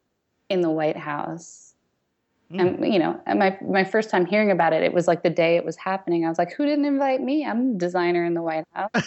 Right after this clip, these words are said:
Speaker 2: <laughs>
Speaker 1: <laughs> So I was like, "Well, I'm gonna walk over there and go and say hi to people." But there's so much happening at any given time that it was like, "Oh, of course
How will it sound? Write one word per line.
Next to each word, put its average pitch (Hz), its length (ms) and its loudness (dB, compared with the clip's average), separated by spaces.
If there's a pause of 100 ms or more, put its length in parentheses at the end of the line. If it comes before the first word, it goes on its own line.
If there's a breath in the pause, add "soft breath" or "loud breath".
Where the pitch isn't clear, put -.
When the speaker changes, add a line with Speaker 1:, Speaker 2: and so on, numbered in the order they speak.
Speaker 2:
<laughs> - 0 -
Speaker 1:
<laughs> 208 680 -2
So 285 1160 0
I - 0 -
was 185 80 -2
like, 180 120 -4
"Well, - 140 0
I'm 220 140 -4
gonna 214 180 -6
walk 180 300 0
over 233 240 -2
there 156 160 2
and 165 160 0
go 170 120 0
and 170 140 -2
say 175 140 -4
hi 190 180 -4
to 220 80 0
people." 160 500 0 (360 loud breath)
But 220 120 0
there's 233 200 0
so 262 180 2
much 233 280 0
happening 220 440 0
at 220 60 0
any 196 280 2
given 185 260 2
time 202 320 -2
that 180 100 2
it - 80 0
was 185 140 0
like, 175 160 0 (160)
"Oh, 220 380 4
of 175 180 -2
course 254 360 0